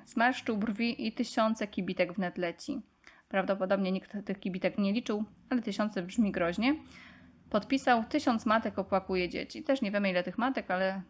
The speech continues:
tysiąc brzmi jak taki bezmiar. Czyli jest to przesadnia. Czemu służy przesadnia?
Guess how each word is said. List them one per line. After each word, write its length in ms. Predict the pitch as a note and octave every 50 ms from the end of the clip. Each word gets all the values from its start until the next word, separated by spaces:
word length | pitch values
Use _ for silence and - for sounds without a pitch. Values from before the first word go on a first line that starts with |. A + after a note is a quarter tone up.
| - _
tysiąc 360 | - - G3 - G3+ F#3+ F#3 -
brzmi 280 | - - F#3+ F3+ F#3+
jak 240 | F#3 F3+ F3+ - - G#3 -
taki 220 | - F3+ - F#3+ F3+
bezmiar. 540 | F#3 F#3 F#3 F3+ F#3 F3 E3+ E3 E3 F3+ - - - - - _ _ _ _ -
Czyli 180 | - D#4+ C4+
jest 160 | G#3 G#3 - -
to 80 | G3
przesadnia. 500 | - - F#3+ - - E3 E3 - - F#3+
Czemu 240 | - - C#4 C4+ C4
służy 220 | - B3+ A#3 A#3
przesadnia? 540 | A#3 - A3 G#3+ - G#3+ G#3 G#3+ A3+ A#3 B3+